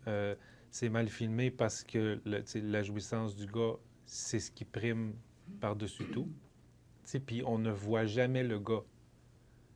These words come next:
jouir non plus. Tu sais, y a, on voit jamais son bonheur, ou, tu sais, ou son, son extase ou son moment. C'est pas ça.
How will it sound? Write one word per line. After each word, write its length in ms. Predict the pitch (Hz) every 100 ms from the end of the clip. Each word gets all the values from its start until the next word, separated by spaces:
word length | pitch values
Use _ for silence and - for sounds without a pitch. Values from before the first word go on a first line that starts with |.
| - - -
jouir 260 | 107 113 110
non 160 | 104
plus. 220 | 95 107 101
Tu 40 |
sais, 260 | - 113 113
y 60 | 104
a, 80 | 98
on 80 |
voit 140 | 107 107
jamais 240 | 113 120
son 160 | 117 104
bonheur, 420 | 98 95 101 110
ou, 60 | 107
tu 80 |
sais, 80 | 107
ou 200 | 104 110 107
son, 180 | 107
son 220 | 104 107 101
extase 500 | - 104 104 107 104
ou 40 |
son 180 | - 104
moment. 340 | 101 98 110 - - - -
C'est 100 | -
pas 140 | 120
ça. 240 | 107 127